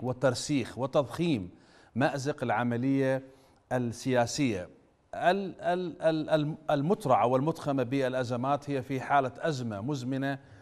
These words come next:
منذ عام ألفين وإلى، وث-، وإلى الآن،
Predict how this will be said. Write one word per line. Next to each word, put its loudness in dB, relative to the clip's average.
منذ 0
عام 0
ألفين -2
وإلى، -2
وث-، -12
وإلى 4
الآن، 2